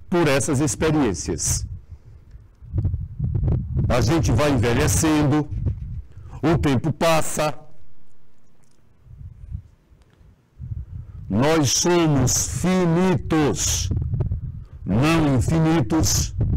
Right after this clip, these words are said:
A força física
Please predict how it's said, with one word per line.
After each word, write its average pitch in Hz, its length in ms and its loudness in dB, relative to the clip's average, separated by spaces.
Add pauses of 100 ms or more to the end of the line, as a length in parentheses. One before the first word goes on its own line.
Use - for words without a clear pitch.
(2000)
A 131 140 2
força 151 640 0
física 113 920 0